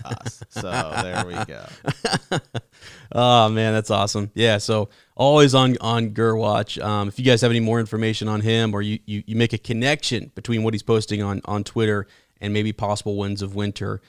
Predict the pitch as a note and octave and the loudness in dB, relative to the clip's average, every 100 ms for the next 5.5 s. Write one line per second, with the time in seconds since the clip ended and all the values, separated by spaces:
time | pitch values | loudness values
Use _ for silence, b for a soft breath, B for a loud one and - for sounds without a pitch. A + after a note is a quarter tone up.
0 | b b _ - F#2 D2+ - C#3 B2+ G#2+ | b b _ -10 -6 -8 2 4 6 2
1 | G2+ - A#2 G#2 G2+ A2+ - A#2 A#2+ A2 | -4 -4 -4 -2 -2 -2 -2 0 2 0
2 | - - G2+ G2 G2 F#2+ - G2+ G2 G2+ | -4 -12 -10 -4 -4 -4 -6 -6 -6 -8
3 | - - F#2+ F#2+ G2 - G#2+ G#2 G2+ F#2+ | -8 -6 -4 -4 -4 -2 -2 -2 -6 -6
4 | F#2 - G2+ F#2+ b b b b _ - | -6 -4 -6 -6 b b b b _ -4
5 | A#2 B2 A#2+ A#2+ | 0 2 4 2